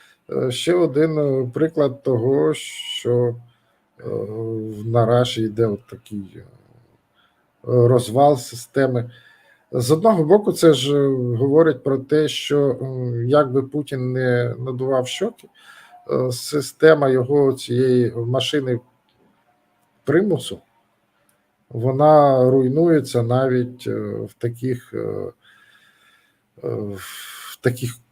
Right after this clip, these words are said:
суто, сугубо контрольованих, е, е, на таких об'єктах, як пенітенціарна система.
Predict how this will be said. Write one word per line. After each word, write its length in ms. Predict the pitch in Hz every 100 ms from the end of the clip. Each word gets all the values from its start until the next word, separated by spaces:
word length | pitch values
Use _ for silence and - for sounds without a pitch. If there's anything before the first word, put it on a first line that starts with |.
| _ -
суто, 720 | - - - 165 151 120 104 82
сугубо 540 | - - 120 143 139 123
контрольованих, 1080 | 117 - 117 120 127 98 98 92 98 _ 107
е, 40 | - 98 101 - _ - - _ _ -
е, 40 | 113 92 98
на 140 | 110 120
таких 400 | 120 120 117 -
об'єктах, 600 | 117 113 170 175 127 120
як 200 | 131 131
пенітенціарна 880 | 139 127 120 120 117 135 123 113 113
система. 580 | - 113 - 80 -